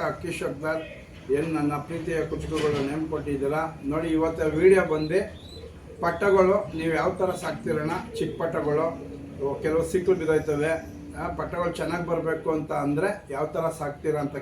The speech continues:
ಕೇಳಿದ್ದೀರಾ. ಅದಕ್ಕೆ ನಾನು, ನಾನು ಏನ್ ಮಾಡ್ತಾ ಇದೀನಿ ಈ ವಿಡಿಯೋದಲ್ಲಿ ತೋರಿಸ್ತೀನಿ. ನಾನ್ ಮಾಡೋದು ಎಸ್ ಎ ದೌಡಿಲಿ ಇದೇನೆ ನೋಡಿ. ಈಗ ಏನ್ ಪಟ್ಟ ತೋರಿಸ್ತಾ ಇದೀನಿ, ಇದು ತೋರ್ಸಮ್ಮ ಇದು. ನೋಡಿ ಈ ಪಟ್ಟ,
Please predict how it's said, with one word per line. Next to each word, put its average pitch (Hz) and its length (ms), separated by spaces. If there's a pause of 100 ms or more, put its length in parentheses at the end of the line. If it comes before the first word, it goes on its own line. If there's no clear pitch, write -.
ಕೇಳಿದ್ದೀರಾ. 143 440 (120)
ಅದಕ್ಕೆ 156 320 (120)
ನಾನು, 151 240 (720)
ನಾನು 160 180 (120)
ಏನ್ 190 200
ಮಾಡ್ತಾ 165 280
ಇದೀನಿ 165 260 (560)
ಈ 139 140
ವಿಡಿಯೋದಲ್ಲಿ 160 480
ತೋರಿಸ್ತೀನಿ. 156 440 (220)
ನಾನ್ 156 260
ಮಾಡೋದು 156 320
ಎಸ್ - 160
ಎ 160 120
ದೌಡಿಲಿ 156 360
ಇದೇನೆ 139 280 (120)
ನೋಡಿ. 147 240
ಈಗ 147 160
ಏನ್ 160 180
ಪಟ್ಟ 139 140 (160)
ತೋರಿಸ್ತಾ 147 280
ಇದೀನಿ, 143 220 (160)
ಇದು 139 160
ತೋರ್ಸಮ್ಮ 143 400
ಇದು. 113 100 (2500)
ನೋಡಿ 135 180
ಈ - 140
ಪಟ್ಟ, 135 160